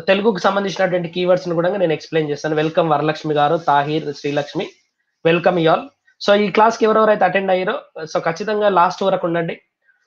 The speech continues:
So that you'll gain much knowledge. So ఇది ఒక constructive వేలో కాకుండా కూడా, constructive వేలో అంటేనేమో scratch నుండి start అవ్వడం. మనం ఇట్లా start అవ్వట్లేదు. Welcome సుజాత డి గారు. <clears throat> We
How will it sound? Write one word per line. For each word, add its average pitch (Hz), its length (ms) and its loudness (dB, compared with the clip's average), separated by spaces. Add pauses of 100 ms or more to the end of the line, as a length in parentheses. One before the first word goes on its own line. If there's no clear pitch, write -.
So 208 160 4
that 214 140 2
you'll 208 180 4
gain 208 200 2
much 190 220 0
knowledge. 147 400 -2 (880)
So 170 80 2 (180)
ఇది 170 140 2
ఒక 170 160 -8
constructive 202 540 -2
వేలో 202 240 0
కాకుండా 175 360 -2
కూడా, 160 160 0 (500)
constructive 208 500 2
వేలో 202 160 6
అంటేనేమో 196 360 2 (180)
scratch 196 400 0
నుండి 208 220 -6
start 147 240 0
అవ్వడం. 110 180 -8 (640)
మనం 214 180 4
ఇట్లా - 220 0
start 175 240 4
అవ్వట్లేదు. 139 380 -2
Welcome 185 340 -2
సుజాత 170 260 0 (140)
డి 151 120 -6
గారు. 151 180 -2 (360)
<clears throat> - 560 -12
We 185 60 2